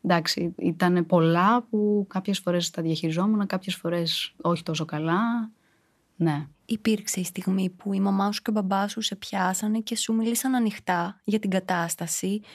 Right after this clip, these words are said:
Speaker 2: και κατάλαβες ότι είναι κάτι το οποίο και πρέπει να το πολεμήσεις και πρέπει να θωρακίσεις τον εαυτό σου απέναντι σε όλα αυτά τα σχόλια τα οποία σε περιτριγύριζαν;
Speaker 1: Ναι. Κοίτα, υπήρχε η στιγμή με την έννοια ότι από μικρή ηλικία οι γονείς μου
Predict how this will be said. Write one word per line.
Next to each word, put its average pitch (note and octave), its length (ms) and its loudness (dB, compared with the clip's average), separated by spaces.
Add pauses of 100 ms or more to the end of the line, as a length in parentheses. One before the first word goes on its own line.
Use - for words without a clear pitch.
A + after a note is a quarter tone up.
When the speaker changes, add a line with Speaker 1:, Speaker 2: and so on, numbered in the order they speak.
(480)
Speaker 2:
και A#3+ 560 2
κατάλαβες C4+ 640 2
ότι C4 160 -2
είναι C#4 140 2
κάτι C4+ 240 0
το C#4 140 0
οποίο C#4 200 2
και C#4 140 -2
πρέπει C4 260 0
να F#3+ 100 -2
το F#3 100 -4
πολεμήσεις F#3 800 0
και D#4 140 0
πρέπει B3 220 0
να F#3 80 -2
θωρακίσεις F#3 580 -2
τον F3+ 160 0
εαυτό F3 420 0
σου F3 340 0 (300)
απέναντι G#3 460 2
σε F#3+ 160 0
όλα G3 180 2
αυτά F3+ 140 -6
τα F3 120 -4
σχόλια F3+ 460 0
τα E3+ 80 -2
οποία E3+ 600 -2
σε F#3+ 140 -4
περιτριγύριζαν; F3 1040 0 (120)
Speaker 1:
Ναι. F#3 580 6 (140)
Κοίτα, C4 220 4
υπήρχε A3 340 4
η B3+ 40 8
στιγμή A3+ 800 4
με A3 120 6
την G3 220 2
έννοια A3 460 4
ότι G3 420 2
από F#3 200 2
μικρή F#3 260 4
ηλικία G#3 320 2
οι G#3 40 0
γονείς F#3+ 400 2
μου G3 460 2